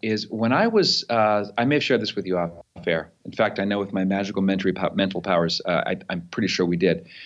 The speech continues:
Uh, and it goes to why I'm not calling what I'm doing Catholic media. In looking for a logo design for, for the platform, I found a retro, it was kind of a cool retro from the, uh, retro design from the forties, and it said Jewish radio.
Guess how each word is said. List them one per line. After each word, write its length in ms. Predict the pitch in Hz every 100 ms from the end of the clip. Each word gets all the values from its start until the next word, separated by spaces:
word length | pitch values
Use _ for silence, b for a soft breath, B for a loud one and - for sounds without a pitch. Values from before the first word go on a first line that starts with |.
| B B B
Uh, 120 | 123 -
and 120 | 131
it 140 | 123
goes 340 | 127 160 185 185
to 220 | - 123
why 380 | 107 117 120 120
I'm 240 | 101 107
not 240 | 120 135 -
calling 360 | - 120 113
what 120 | 104
I'm 100 | 101
doing 280 | 95 98 95
Catholic 480 | 92 - 90 92 -
media. 340 | 92 85 78 - _ B B B
In 160 | - 120
looking 300 | 151 165 175
for 180 | 175 139
a 40 |
logo 400 | 107 107 113 104
design 600 | 92 - 95 92 90 87
for, 340 | 87 101 92 92
for 140 | -
the 80 | 92
platform, 540 | - 101 95 - 82
I 80 | 85
found 580 | 85 113 113 110 110 110 B B B
a 80 | 107
retro, 640 | 101 117 117 - 113 107
it 40 | 98
was 160 | 110
kind 160 | - 214
of 60 | 165
a 40 |
cool 280 | - 135 117
retro 300 | 110 107 95
from 180 | - 92 -
the, 60 |
uh, 240 | 98 90 82
retro 480 | 90 - 104 90 - _ 95
design 400 | 95 101 110 101
from 140 | 90 92
the 60 |
forties, 480 | 87 107 104 90 87
and 100 | 98
it 140 | 95
said 220 | - 107 95
Jewish 300 | 127 139 -
radio. 400 | 117 120 85